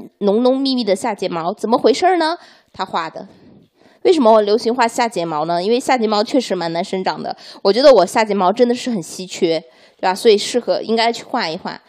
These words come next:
然后这个位置，是吧？眼角的这个位置，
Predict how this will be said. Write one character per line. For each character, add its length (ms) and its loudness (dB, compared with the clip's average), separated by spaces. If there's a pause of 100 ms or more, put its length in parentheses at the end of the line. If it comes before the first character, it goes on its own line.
(280)
然 120 -6
后 80 2
这 100 -2
个 60 2
位 120 6
置， 240 0
是 140 -4
吧？ 160 0 (240)
眼 180 2
角 160 0
的 80 -2
这 80 -10
个 80 -2
位 140 2
置， 220 -4